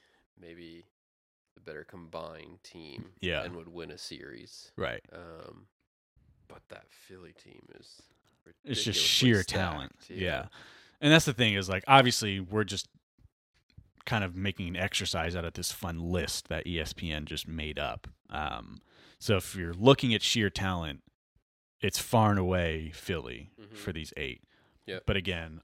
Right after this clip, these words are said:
Speaker 2: I'm kinda taking this exercise of, like, all right, like, who, who works together? Who actually can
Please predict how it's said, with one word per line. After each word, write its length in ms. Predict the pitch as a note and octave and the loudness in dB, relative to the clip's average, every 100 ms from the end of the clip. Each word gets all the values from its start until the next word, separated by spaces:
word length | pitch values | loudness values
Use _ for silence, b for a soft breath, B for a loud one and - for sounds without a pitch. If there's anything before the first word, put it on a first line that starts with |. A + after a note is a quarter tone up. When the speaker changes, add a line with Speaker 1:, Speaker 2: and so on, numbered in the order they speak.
| - | -2
Speaker 2:
I'm 160 | B2+ | 0
kinda 220 | B2+ B2 A2 | 4 2 4
taking 240 | A2 G#2 | 0 0
this 140 | F#2+ G2 | -2 -2
exercise 640 | F#2+ - F#2+ F#2 F2 E2 | -6 -6 -6 -4 -4 -6
of, 100 | E2 | -8
like, 240 | E2 F2+ - | -6 -4 4
all 80 | |
right, 220 | C#3 A2 F2 | 6 6 4
like, 200 | F#2 - | -2 2
who, 600 | C3+ C#3 C3 B2 A#2+ A2+ _ _ _ _ _ _ _ | 4 6 6 6 4 -2 _ _ _ _ _ _ _
who 120 | - | 6
works 320 | C#3+ A2+ G#2+ - | 8 8 4 0
together? 400 | G#2+ F#2+ E2+ E2 | -6 -4 -4 -4
Who 200 | G#2+ A#2+ | 0 2
actually 360 | G#2 - G2 | 2 0 -4
can 400 | F2 F#2 E2+ E2 | -4 -6 -6 -8